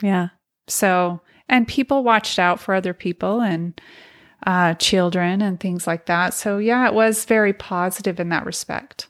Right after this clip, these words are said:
Speaker 1: Mm-hmm. And I'm sure there are some other aspects that were challenging, especially being in such a small community.
Speaker 2: Yeah, it definitely, it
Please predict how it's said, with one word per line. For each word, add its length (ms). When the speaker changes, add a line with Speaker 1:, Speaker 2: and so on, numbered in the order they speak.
Speaker 1:
Mm-hmm. 500
And 100
I'm 80
sure 160
there 160
are 40
some 200
other 140
aspects 420
that 80
were 80
challenging, 640
especially 400
being 220
in 100
such 220
a 40
small 260
community. 640
Speaker 2:
Yeah, 440
it 160
definitely, 800
it 320